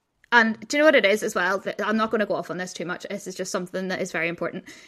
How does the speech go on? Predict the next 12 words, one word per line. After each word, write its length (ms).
is 160
that 120
it, 360
whilst 560
we 180
are 120
campaigning 440
for 160
nineteen, 520
it 220
is, 380
uh, 440